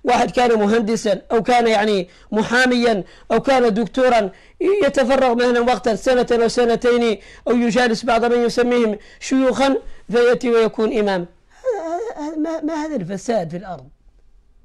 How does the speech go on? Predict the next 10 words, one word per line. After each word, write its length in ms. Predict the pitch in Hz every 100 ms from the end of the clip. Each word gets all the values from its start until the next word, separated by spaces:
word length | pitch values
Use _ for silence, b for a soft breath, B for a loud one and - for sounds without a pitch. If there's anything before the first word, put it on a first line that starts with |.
| - - - _ _ _ -
ما 140 | 262 330
هذا 220 | 349 302
الفساد 440 | 247 240 262 240
في 60 | 185
الأرض؟ 180 | 196 359 392 453
يصدق 360 | - 302 285 277
فيهم 200 | 269 254
قول 220 | 262 254
الله 340 | 233 247 220
تعالى 460 | 220 240 254 269